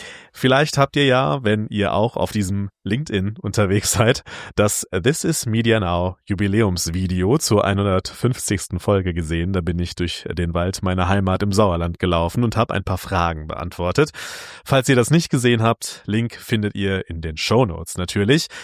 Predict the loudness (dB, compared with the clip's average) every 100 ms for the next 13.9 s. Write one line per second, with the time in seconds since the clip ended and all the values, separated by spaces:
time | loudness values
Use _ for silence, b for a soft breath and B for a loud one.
0 | B B B B B B 2 4 2 2
1 | 0 -2 -2 -2 -4 -6 -4 -6 -8 -6
2 | -2 2 2 2 0 0 -2 -4 -4 -4
3 | -4 0 0 0 _ -4 -4 -2 -4 -2
4 | -4 -2 0 0 2 2 2 B B B
5 | B -4 2 4 4 2 -6 2 2 2
6 | 2 0 2 0 2 0 0 -2 -2 -2
7 | 2 4 2 2 0 2 2 2 0 -2
8 | -6 -4 -4 -4 -8 -6 -4 -2 -2 -4
9 | -10 -8 -6 -2 -2 B B B B 0
10 | 0 -2 -8 -16 -2 2 4 4 4 2
11 | 0 2 4 4 2 2 4 4 2 0
12 | 0 2 2 2 0 0 0 -2 2 2
13 | 0 0 0 2 0 0 0 0 0